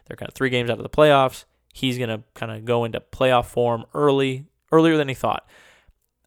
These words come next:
I don't think we've ever had a player so bold, a-, and I like LeBron, but this is almost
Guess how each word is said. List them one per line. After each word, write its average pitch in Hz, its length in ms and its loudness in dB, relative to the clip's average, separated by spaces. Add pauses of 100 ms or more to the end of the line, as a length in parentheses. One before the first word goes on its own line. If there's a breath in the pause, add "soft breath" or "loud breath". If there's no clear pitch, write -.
I 160 60 4
don't 190 100 2
think 156 120 -2
we've 135 120 2
ever 139 160 4
had 131 160 -2
a 120 80 -2
player 113 500 -2
so 131 340 -2
bold, 117 520 -2 (100)
a-, - 140 -8
and 131 240 -2
I 143 160 4
like 123 240 0
LeBron, 117 480 -4
but 131 100 -12
this 156 160 -2
is 127 80 -2
almost 113 400 -6